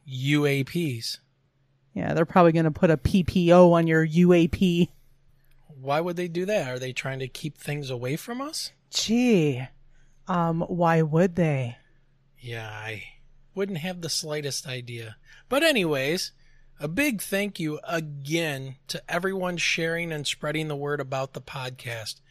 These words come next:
Speaker 1: We continue to grow as a podcast and a community, and we cannot be thankful enough.
Speaker 2: Yes, thank you, everyone.
Speaker 1: Also, once again, if you have a story you would like to tell,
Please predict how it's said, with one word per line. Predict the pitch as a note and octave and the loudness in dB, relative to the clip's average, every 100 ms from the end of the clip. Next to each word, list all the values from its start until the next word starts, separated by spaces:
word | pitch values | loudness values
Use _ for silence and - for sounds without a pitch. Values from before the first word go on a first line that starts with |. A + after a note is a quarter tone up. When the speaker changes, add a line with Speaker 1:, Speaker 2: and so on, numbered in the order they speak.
| - - _ _ _ _ | -20 -20 _ _ _ _
Speaker 1:
We | - C#3+ | -8 -8
continue | C#3 D#3 C#3+ - F#3+ G#3+ | -6 -6 -4 -2 -2 -2
to | G#3 G3+ | -4 -4
grow | E3 E3 E3+ E3+ F3 - | -4 -2 -2 -4 -6 -8
as | D#3 C#3 | -8 -6
a | C3 | -8
podcast | - D#3 D3+ D3 D#3+ D#3+ D3+ - | -4 -2 -2 -2 -4 -2 -4 -6
and | C#3+ C#3 | -6 -6
a | |
community, | B2+ C3+ C3+ D3+ D#3 D#3 D#3 C#3 - _ _ | -8 -8 -6 -4 -6 -6 -8 -10 -14 _ _
and | C#3+ C#3 C3+ C3+ C3 C3 - _ D3 | -8 -6 -6 -8 -12 -16 -20 _ -16
we | C#3+ D3+ | -12 -10
cannot | - D3+ D3 D3 - | -6 -4 -2 -4 -4
be | - | -8
thankful | B2 - C#3 B2+ - C3+ | -6 -6 -8 -8 -10 -10
enough. | B2+ B2+ A2 - - - _ - | -10 -10 -12 -16 -20 -20 _ 2
Speaker 2:
Yes, | F3 F3 - | 2 2 0
thank | G3+ G3 F#3+ | 0 2 4
you, | F3 | 4
everyone. | E3 E3 D#3 D#3 D#3 _ _ _ _ _ _ _ - | 4 2 2 2 0 _ _ _ _ _ _ _ -2
Speaker 1:
Also, | E3 F3+ F3 E3+ | -2 0 0 -2
once | F#3+ D#3 F#3 G3+ | -2 -4 -4 -4
again, | F#3 C4+ G#3+ G#3+ | -4 -2 -2 -4
if | F#3+ F#3 F#3+ | -4 -4 -2
you | G#3 | -2
have | F3+ G3+ - | 0 -2 -4
a | B2+ | -2
story | - F#3 G3+ G#3+ | -2 -2 -4 -4
you | E3+ D#3 | -6 -8
would | D#3 | -6
like | D#3+ E3+ E3 | -4 -4 -6
to | |
tell, | D3 E3 F3+ A3 - | -8 -4 -4 -6 -10